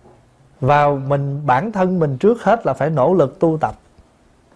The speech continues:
Mình muốn phát triển đạo Pháp thì bản thân mình phải phát triển tu tập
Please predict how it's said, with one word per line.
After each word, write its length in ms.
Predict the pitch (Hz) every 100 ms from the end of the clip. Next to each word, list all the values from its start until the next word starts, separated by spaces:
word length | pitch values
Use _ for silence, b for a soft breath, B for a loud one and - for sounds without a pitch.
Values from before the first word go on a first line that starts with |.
| _
Mình 320 | 135 156 175 180
muốn 320 | 240 311 302 B B
phát 300 | - 247 294
triển 240 | 160 160 220
đạo 160 | 143
Pháp 240 | 156 220 262
thì 120 | 151
bản 320 | 139 127 165 226
thân 280 | 196 196
mình 140 | 165 131
phải 120 | 156
phát 280 | 156 247 -
triển 200 | 147 185
tu 180 | 175 165
tập 160 | 135